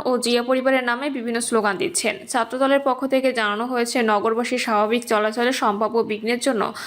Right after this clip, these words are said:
আগাম দুঃখ প্রকাশ করা হয়েছে। সমাবেশে অংশগ্রহণকারীদের জন্য নির্দেশনা হিসেবে ব্যানার, ফেস্টুন বা প্ল্যাকার্ড নিয়ে না আসার অনুরোধ জানানো হয়েছে। ছাত্রদল সূত্র জানায়, সমাবেশে অংশ নেওয়া নেতাকর্মীদের সামনে কয়েকটি রাজনৈতিক প্রতিশ্রুতি ঘোষণা করা হবে,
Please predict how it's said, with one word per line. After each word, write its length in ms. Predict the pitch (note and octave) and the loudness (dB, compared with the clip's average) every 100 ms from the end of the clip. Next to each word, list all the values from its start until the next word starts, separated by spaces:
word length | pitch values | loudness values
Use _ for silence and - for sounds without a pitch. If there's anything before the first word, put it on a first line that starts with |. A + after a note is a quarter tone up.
| - - | -12 -4
আগাম 400 | B3+ B3+ D4 E4 | -2 -2 -2 -2
দুঃখ 240 | E4+ F4 | 0 0
প্রকাশ 340 | D#4+ B3 A3+ - | 0 0 -2 -2
করা 200 | G3+ G3+ | -2 -2
হয়েছে। 400 | G#3 A3 B3+ A3+ - - - - _ | -2 -2 -2 -2 -6 -20 -20 -20 _
সমাবেশে 440 | - D4+ D4+ E4 | 2 2 2 0
অংশগ্রহণকারীদের 720 | F4 D#4+ E4 E4+ D#4+ D#4 D#4 D4 | 0 0 2 2 4 2 2 0
জন্য 180 | D4 | 0
নির্দেশনা 520 | D4 C4+ A#3 A#3+ C4 C4+ | 2 2 2 0 0 -2
হিসেবে 340 | B3+ C4 C4 | 0 2 2
ব্যানার, 380 | A#3+ G#3+ G#3+ A#3 | 2 0 -2 -2
ফেস্টুন 480 | A#3 A3+ A3+ C4+ C#4 | -2 -2 -2 -2 -2
বা 80 | |
প্ল্যাকার্ড 500 | C4+ A#3+ G#3+ G#3+ A#3+ A#3+ | 0 0 0 0 -2 -4
নিয়ে 260 | B3 B3 | -4 -2
না 280 | A#3+ G#3 G#3 | 0 2 2
আসার 440 | - A3 - C4+ | 0 -2 -2 -2
অনুরোধ 360 | - G#3+ G3+ A3 | 0 0 0 0
জানানো 320 | A3 F#3 G3 | 0 -2 -2
হয়েছে। 420 | A3 G3+ G3+ A#3 - - _ _ _ _ _ _ _ - - - - | -2 0 0 -2 -2 -10 _ _ _ _ _ _ _ -18 -18 -18 -14
ছাত্রদল 480 | - D4 C#4 D4 D#4+ | -2 0 0 0 0
সূত্র 300 | E4 D4+ D4 | 0 0 2
জানায়, 280 | D4 D4 D4 | 2 2 0
সমাবেশে 460 | C#4+ B3 B3 C4 | 2 2 2 0
অংশ 260 | B3+ A3+ A#3 | 0 -2 -2
নেওয়া 280 | B3+ A3+ A#3 | 0 2 0
নেতাকর্মীদের 640 | G#3+ G#3 A3 A3+ A3 A3+ | 0 -2 0 -2 0 -2
সামনে 400 | A#3 A3+ G#3 A#3+ | 0 0 0 -2
কয়েকটি 400 | C#4 A3 G#3 A3 | 0 0 0 -2
রাজনৈতিক 520 | G3+ G3+ G3+ A3+ A#3 | 0 0 -2 -6 -4
প্রতিশ্রুতি 540 | A#3 G#3+ A#3 - A3+ A#3 | -2 0 0 0 0 0
ঘোষণা 380 | A#3 A3+ - G#3+ | 0 -4 -4 -2
করা 200 | G3+ G#3 | 0 0
হবে, 260 | G#3+ G#3 | 0 -2